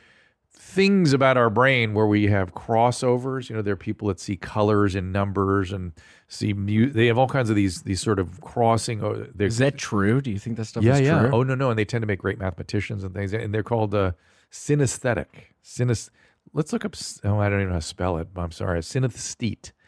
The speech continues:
Speaker 1: is, is somebody that has that phenomenon. And it's a real thing. It's a real thing.
Speaker 2: Yeah.
Speaker 1: And they have other qual-, it's, it, and because sort of the, those regions of the brain that do,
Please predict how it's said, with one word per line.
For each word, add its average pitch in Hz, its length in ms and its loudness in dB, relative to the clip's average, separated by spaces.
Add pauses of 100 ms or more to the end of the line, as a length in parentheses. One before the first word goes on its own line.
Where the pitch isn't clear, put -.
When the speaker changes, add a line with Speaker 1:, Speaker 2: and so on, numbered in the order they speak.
(360)
Speaker 1:
is, 92 160 -4
is 87 160 -4
somebody 98 360 -2
that 82 140 -6
has 92 280 0
that 90 180 -4
phenomenon. 95 520 -6 (760)
And 107 100 0
it's 113 100 -6
a 160 40 -2
real 170 100 4
thing. - 240 -4 (240)
It's 101 120 -10
a 113 40 -2
real 117 160 2
thing. - 200 -4
Speaker 2:
Yeah. 101 40 -2
Speaker 1:
And 104 80 -2
they 107 60 2
have 113 100 2
other 113 160 2
qual-, 110 220 0
it's, 110 200 -2
it, 131 220 0
and 139 140 0
because 143 380 0 (300)
sort 139 240 2
of 110 220 2
the, 113 100 4
those 107 380 2
regions 120 480 4
of 101 60 -2
the 104 80 0
brain 113 240 0
that 87 200 -2
do, 113 220 4